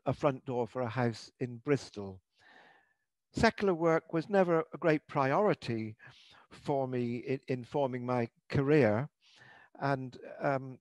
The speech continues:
creating the base for,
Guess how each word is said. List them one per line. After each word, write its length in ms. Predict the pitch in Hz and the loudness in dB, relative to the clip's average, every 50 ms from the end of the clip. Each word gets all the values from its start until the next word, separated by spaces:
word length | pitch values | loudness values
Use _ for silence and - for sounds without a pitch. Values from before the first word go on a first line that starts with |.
| _ _ _ | _ _ _
creating 600 | - - 147 143 131 - - 147 131 127 127 131 - - | -2 2 2 2 2 0 -2 -4 -4 -4 -8 -12 -14 -14
the 500 | 139 127 135 131 123 120 120 120 123 - - 151 147 127 | -8 -4 -2 -2 0 -2 -4 -4 -6 -10 -12 -14 -10 0
base 340 | 147 143 143 131 120 - - - - - _ | 2 4 4 4 2 0 -4 -4 -4 -8 _
for, 320 | 156 143 127 123 127 120 | -4 -4 -2 -2 -4 -6